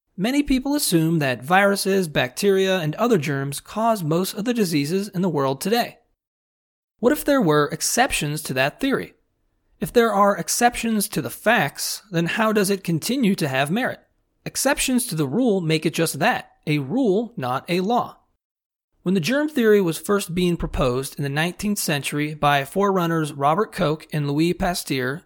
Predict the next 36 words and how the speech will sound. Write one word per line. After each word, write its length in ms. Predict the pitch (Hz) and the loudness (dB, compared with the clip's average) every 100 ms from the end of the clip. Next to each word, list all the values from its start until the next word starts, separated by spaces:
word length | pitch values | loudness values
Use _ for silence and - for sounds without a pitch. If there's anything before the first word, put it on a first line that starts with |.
| - | -4
it 260 | 190 226 - | -4 -4 -6
was 140 | 135 | -6
very 320 | 131 196 247 | -2 -2 0
controversial 720 | 247 226 233 196 220 - 127 | 2 0 0 0 0 0 -4
and 120 | 123 147 | -4 -4
had 240 | 156 151 | 0 0
many 300 | 143 190 185 | 2 2 2
detractors 840 | 135 147 - 190 240 247 147 139 | 0 -6 -4 0 0 -2 -2 -2
within 440 | 156 156 226 196 196 | -4 -2 -2 -2 -2
the 60 | |
scientific 540 | - 151 151 151 165 160 | -2 -2 -2 -2 -4 -2
community. 520 | 180 247 147 95 _ _ _ _ _ _ _ _ _ | 0 0 -2 -6 _ _ _ _ _ _ _ _ _
One 260 | - 220 285 | 0 0 0
critic 380 | - 160 151 - | 0 0 -2 -2
in 120 | 156 | -2
eighteen 320 | 170 165 175 | 0 0 0
eighty-four 560 | 165 139 - 165 143 143 | 0 0 0 2 2 0
was 220 | 151 151 | -2 -2
so 240 | - 214 226 | 2 2 2
convinced 600 | 180 156 165 156 - 139 | 0 0 0 -2 -6 -2
that 140 | 147 | -2
the 60 | 139 | -4
theory 380 | - 165 156 139 | -2 0 2 0
was 180 | 127 | -6
wrong, 520 | 127 180 220 175 196 - | -2 0 2 0 -4 -8
he 200 | - 156 | -4 -4
purposely 800 | - 220 240 254 - 254 254 247 | -2 -6 -4 -6 -4 -2 -2 -2
gulped 420 | 170 170 185 175 | -2 -2 -2 -2
down 320 | 165 175 170 | -2 0 0
a 60 | 156 | -2
glass 400 | 139 151 170 180 | -4 0 0 -2
of 120 | 196 | -4
water 380 | 170 143 139 139 | 0 2 2 -2
that 180 | 143 147 | -4 -4
was 160 | 147 | -4
mixed 360 | 151 160 - | -2 -2 -4